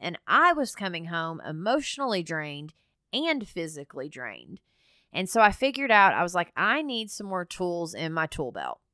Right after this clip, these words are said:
So I decided to get certified as a life coach.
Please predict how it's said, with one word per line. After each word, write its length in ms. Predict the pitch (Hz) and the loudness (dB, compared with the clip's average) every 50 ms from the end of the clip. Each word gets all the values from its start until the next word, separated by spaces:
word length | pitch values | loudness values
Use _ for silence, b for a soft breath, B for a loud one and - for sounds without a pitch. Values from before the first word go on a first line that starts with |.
| _ _ | _ _
So 600 | - - - - 247 202 175 165 165 185 233 240 - _ _ _ - - | -12 -8 2 6 6 8 8 8 4 2 2 -2 -6 _ _ _ 2 6
I 120 | 208 226 | 8 8
decided 440 | 240 269 - - 233 208 202 202 196 | 8 6 2 4 4 4 4 4 -2
to 80 | - - | -2 -4
get 140 | 220 170 165 | -4 -4 0
certified 600 | - - 170 170 180 - - 170 160 160 165 156 | 2 2 2 2 2 2 2 4 4 4 2 -2
as 200 | - 160 170 170 | -4 -8 -8 -8
a 60 | 175 | -6
life 320 | 165 165 147 170 170 - _ | -2 -2 -2 -2 -4 -8 _
coach. 500 | - 127 80 - - _ - - - | -14 -14 -14 -14 -16 _ -16 -16 -16